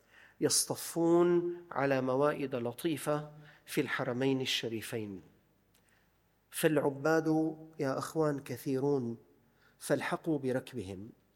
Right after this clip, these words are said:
يعني يا ترى الله ح-، بحاجة لصلاتي قدام هالعباد كلهم؟ يعني مو بحاجة. بحاجة لصومك أنت، بحاجة لصدقاتك أنت،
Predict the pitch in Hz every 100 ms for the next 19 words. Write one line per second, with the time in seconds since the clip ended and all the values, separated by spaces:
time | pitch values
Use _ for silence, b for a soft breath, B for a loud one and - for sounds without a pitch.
0 | _ _ _ _ _ _ _ _ _ _
1 | B B - 131 131 131 151 139 143 139
2 | 123 - - 127 143 143 151 131 - 135
3 | 147 143 113 123 135 131 123 120 - 139
4 | 139 - 147 143 190 208 _ b b b
5 | b 220 269 302 262 - 185 170 160 160
6 | _ b b b b - - 151 151 135
7 | 127 - 151 139 131 139 143 143 151 -
8 | - _ b b b b 113 - 147 143
9 | 135 127 - 127 - 143 139 127 135 135
10 | 143 143 143